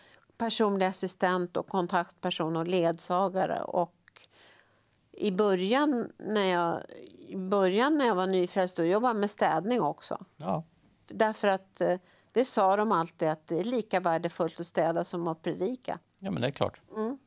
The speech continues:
Speaker 2: Absolut.
Speaker 1: Så det tänkte jag, då gick jag, och jag gick och städade på Tekniska högskolan och,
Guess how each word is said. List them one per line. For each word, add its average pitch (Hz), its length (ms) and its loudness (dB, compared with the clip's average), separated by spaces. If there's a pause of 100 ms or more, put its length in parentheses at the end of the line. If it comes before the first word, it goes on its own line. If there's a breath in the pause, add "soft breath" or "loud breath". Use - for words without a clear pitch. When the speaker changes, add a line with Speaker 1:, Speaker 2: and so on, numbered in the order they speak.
(520 loud breath)
Speaker 2:
Absolut. - 680 -4 (240)
Speaker 1:
Så - 140 -10
det 190 300 -6
tänkte 311 320 0
jag, 190 160 0
då 208 120 -4
gick 269 320 -6
jag, - 120 0
och 185 320 -2
jag 208 220 2
gick 226 240 -4
och 214 100 -2
städade 196 400 -2
på - 80 -10
Tekniska 185 540 -6
högskolan 175 760 -4
och, 180 120 -10